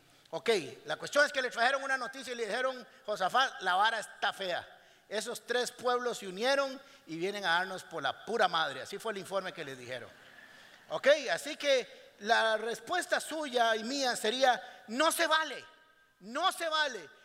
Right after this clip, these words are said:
Estoy haciendo las cosas bien, no se vale, estoy buscando al Señor, no se vale, estoy haciendo las cosas correctas. Estoy no solo haciendo las cosas correctas en mi vida, sino que además estoy enseñando a otros a hacer las cosas correctas".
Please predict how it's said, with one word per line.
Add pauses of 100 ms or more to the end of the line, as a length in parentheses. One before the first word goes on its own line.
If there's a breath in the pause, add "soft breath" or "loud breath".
Estoy
haciendo
las
cosas
bien, (200 loud breath)
no
se
vale,
estoy
buscando
al
Señor, (180 loud breath)
no
se
vale,
estoy
haciendo
las
cosas
correctas. (240 loud breath)
Estoy
no
solo
haciendo
las
cosas
correctas
en
mi
vida, (220 loud breath)
sino
que
además
estoy
enseñando
a
otros
a
hacer
las
cosas
correctas".